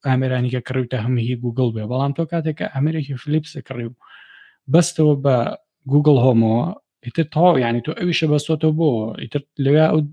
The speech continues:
شتە نامێنە بڵێ ئەوە هی فلیپسە، چونکە هەمووی لەژێر کار، لەژێر دەستی ئەوەیە.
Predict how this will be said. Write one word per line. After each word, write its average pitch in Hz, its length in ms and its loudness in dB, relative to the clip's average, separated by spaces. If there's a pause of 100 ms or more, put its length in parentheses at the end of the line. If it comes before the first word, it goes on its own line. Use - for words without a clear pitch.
(340)
شتە - 280 2
نامێنە 143 400 4
بڵێ 120 160 0
ئەوە 117 160 0
هی 123 100 0
فلیپسە، 120 460 -2
چونکە 135 240 -2
هەمووی 147 360 4
لەژێر 143 260 2
کار، 147 220 -6
لەژێر 127 380 0
دەستی 143 340 -4
ئەوەیە. 123 300 -6